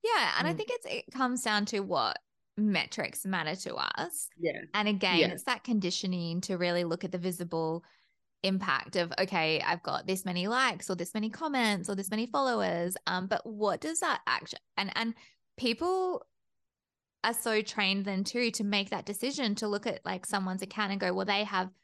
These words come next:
Speaker 1: a hundred thousand followers, so they must be better than the person that has ten thousand followers, and that person must be better than the person with two thousand followers."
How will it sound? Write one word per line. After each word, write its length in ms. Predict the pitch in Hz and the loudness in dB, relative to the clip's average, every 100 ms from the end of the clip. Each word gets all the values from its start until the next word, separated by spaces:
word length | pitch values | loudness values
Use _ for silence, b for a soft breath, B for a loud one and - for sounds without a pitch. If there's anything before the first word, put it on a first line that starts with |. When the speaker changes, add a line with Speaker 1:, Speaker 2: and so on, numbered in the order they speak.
| _ _ _ | _ _ _
Speaker 1:
a 40 | - | -4
hundred 400 | 208 196 196 190 | 0 2 2 4
thousand 360 | 185 175 185 185 | 4 4 -2 -2
followers, 380 | 180 170 175 | 0 2 0
so 80 | 180 | 0
they 160 | 190 185 | 2 2
must 380 | 190 185 202 - | 2 0 0 -4
be 80 | |
better 240 | 190 190 180 | -2 -2 -2
than 140 | 175 | -2
the 80 | 185 | -2
person 380 | 196 156 185 170 | -2 -2 -2 -6
that 120 | - | -6
has 240 | 196 185 | -6 -8
ten 260 | - 190 180 | -6 -4 -4
thousand 360 | 180 139 - 190 | -2 -4 -6 -4
followers, 380 | 151 123 120 - | -2 -2 -4 -4
and 160 | 180 190 | -2 0
that 220 | 190 - | 0 -2
person 420 | 214 190 190 185 | -4 -4 -4 -2
must 240 | 190 190 | 0 0
be 80 | - | 0
better 200 | 190 180 | -2 -2
than 100 | 175 | -4
the 60 | 180 | -6
person 340 | - 180 - | -6 -6 -4
with 140 | 180 190 | -6 -4
two 220 | 240 233 | -4 -4
thousand 400 | 214 175 - 110 | -2 -2 -4 -8
followers." 580 | - - 92 90 196 | -6 -6 -6 -6 -8